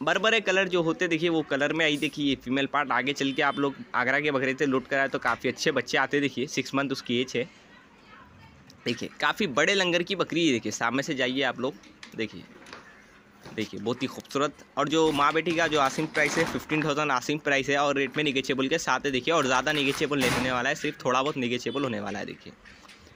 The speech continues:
फिफ्टीन थाउजेंड माँ बेटी का आसिम price है पन्द्रह हज़ार पे। और बकरी बहुत ही बड़े लंगर की बकरी है। देखिए सामने से जाइए आप लोग।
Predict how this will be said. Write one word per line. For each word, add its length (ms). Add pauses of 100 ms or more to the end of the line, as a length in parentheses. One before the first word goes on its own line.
(100)
फिफ्टीन 360
थाउजेंड 260
माँ 220
बेटी 220
का 120
आसिम 200
price 240
है 80
पन्द्रह 300
हज़ार 240
पे। 180 (500)
और 140
बकरी 320
बहुत 240
ही 100
बड़े 180
लंगर 300
की 120
बकरी 260
है। 60
देखिए 200
सामने 300
से 120
जाइए 240
आप 160
लोग। 160